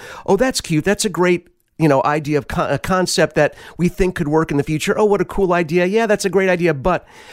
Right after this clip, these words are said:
was there a moment when the Roomba trans-, transitioned from, "Oh, what a cute idea. That's really cute. That, you know, the va-, vacuums while you're not home," to, "Oh my God, it's a vacuum that vacuums when you're not at home," where people realized where they got it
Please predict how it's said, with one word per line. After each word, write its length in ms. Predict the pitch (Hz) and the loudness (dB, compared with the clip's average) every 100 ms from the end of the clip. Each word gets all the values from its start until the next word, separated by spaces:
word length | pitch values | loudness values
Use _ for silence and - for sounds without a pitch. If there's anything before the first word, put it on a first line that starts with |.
| - | -8
was 220 | - 180 | 0 2
there 120 | 165 262 | 2 0
a 60 | |
moment 420 | 214 202 202 175 | 2 2 2 0
when 280 | 151 156 160 | 0 0 0
the 140 | 131 147 | -2 -2
Roomba 460 | 147 196 190 151 | 2 2 2 -2
trans-, 500 | - - 185 175 147 - | -4 -4 0 0 -2 -6
transitioned 600 | - 180 160 151 196 160 | -2 2 2 2 0 -2
from, 340 | - 156 139 147 - - - | 0 0 0 -2 -8 -18 -2
"Oh, 100 | 208 | 0
what 180 | 226 220 | 2 2
a 40 | |
cute 300 | 208 - 196 | 0 -4 -4
idea. 400 | 185 175 143 147 | -2 -2 0 2
That's 240 | 147 160 - | 2 2 0
really 160 | 165 | 0
cute. 260 | 160 - 151 | 0 0 0
That, 160 | 156 123 | 2 2
you 80 | |
know, 60 | 160 | 2
the 60 | 143 | 2
va-, 240 | 151 147 | 2 2
vacuums 420 | 143 165 - 156 | 0 -2 -2 -2
while 80 | 156 | 0
you're 100 | 151 | 0
not 140 | 143 | 0
home," 160 | 143 143 | 0 -2
to, 140 | 143 156 | -2 0
"Oh 120 | 170 | 2
my 160 | 202 151 | 2 0
God, 340 | 147 156 131 - - - | 0 0 -2 -6 -20 -4
it's 180 | 170 - | -2 0
a 60 | 156 | 2
vacuum 380 | 185 185 185 | 2 0 0
that 100 | 170 | -2
vacuums 420 | 143 196 185 170 151 | 0 0 0 -4 -4
when 80 | |
you're 100 | 151 | -2
not 200 | 156 160 | 0 0
at 60 | 151 | 0
home," 120 | 170 | 0
where 80 | 156 | 0
people 380 | - 220 214 151 | -2 -6 -4 -2
realized 440 | 143 175 156 131 | 2 2 2 0
where 100 | 143 | -2
they 120 | 139 | -2
got 420 | 127 104 151 170 170 | -4 -2 0 0 0
it 220 | 127 | -2